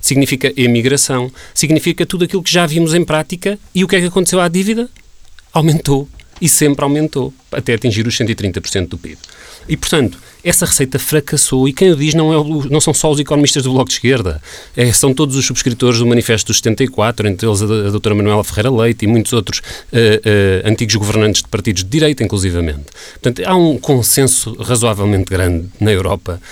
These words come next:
e internacionalmente sobre a inviabilidade da, do cumprimento destas dívidas. E, portanto, é preciso encontrar soluções e foi sobre esse trabalho sério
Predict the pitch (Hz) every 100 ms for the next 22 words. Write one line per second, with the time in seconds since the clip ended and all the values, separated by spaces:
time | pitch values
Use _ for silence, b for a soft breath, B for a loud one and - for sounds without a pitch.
0 | B B - 120 107 98 98 95 113 101
1 | 92 98 - 110 117 - 120 123 - 131
2 | 113 127 110 98 101 95 92 104 101 101
3 | 113 101 104 98 98 - 110 113 90 85
4 | - B B B 135 160 180 - 170 165
5 | 165 165 - 165 165 - 135 123 120 113
6 | 131 127 135 127 139 - 127 120 113 -
7 | - 98 82 82